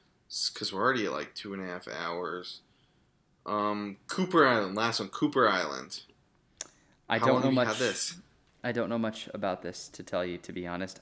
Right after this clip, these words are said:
Speaker 2: It's a midweight.
Speaker 1: I've heard excellent things about this game.
Speaker 2: I heard good things about it too. I think it has a lot of variety in the setup, if I'm not mistaken.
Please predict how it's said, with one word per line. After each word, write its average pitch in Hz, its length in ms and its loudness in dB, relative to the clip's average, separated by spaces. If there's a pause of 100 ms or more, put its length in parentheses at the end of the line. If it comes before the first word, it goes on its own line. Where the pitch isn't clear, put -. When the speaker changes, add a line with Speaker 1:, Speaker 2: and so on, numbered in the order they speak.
Speaker 2:
It's - 180 -8
a 90 60 -6
midweight. 90 560 -4 (1200)
Speaker 1:
I've 117 100 -6
heard 160 240 6
excellent 117 460 2
things 101 300 -4
about - 220 -6
this - 160 -6
game. - 300 -14
Speaker 2:
I 139 160 4
heard 175 200 8
good 185 120 6
things 180 220 2
about 165 140 4
it 147 80 -2
too. 170 200 2
I - 60 2
think 117 160 0
it - 100 0
has 117 200 -2
a 110 40 2
lot 104 460 2
of 95 360 -2 (420)
variety 95 680 -2
in 87 100 -8
the - 140 -10
setup, - 540 -4
if 123 120 -6
I'm 113 120 0
not 117 180 -4
mistaken. 131 560 -4